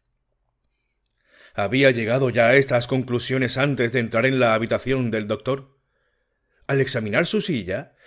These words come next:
comprobé que tenía la costumbre de ponerse en pie sobre ella. Evidentemente, tenía que hacerlo para llegar al respiradero.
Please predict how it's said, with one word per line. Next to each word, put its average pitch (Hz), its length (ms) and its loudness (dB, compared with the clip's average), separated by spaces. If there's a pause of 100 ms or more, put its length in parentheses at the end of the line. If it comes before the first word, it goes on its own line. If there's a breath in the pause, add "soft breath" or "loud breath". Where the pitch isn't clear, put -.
(120 soft breath)
comprobé 135 460 4
que 135 120 0
tenía 135 260 2
la 127 120 4
costumbre 123 540 0
de 123 100 2
ponerse 123 420 -2
en 120 120 -2
pie 113 220 -2
sobre 110 320 -2
ella. 107 320 -6 (880)
Evidentemente, 135 1040 0 (400)
tenía 104 380 -4
que 110 80 -2
hacerlo 110 480 -2
para 147 160 2
llegar 101 240 -2
al 101 160 -2
respiradero. 104 680 -6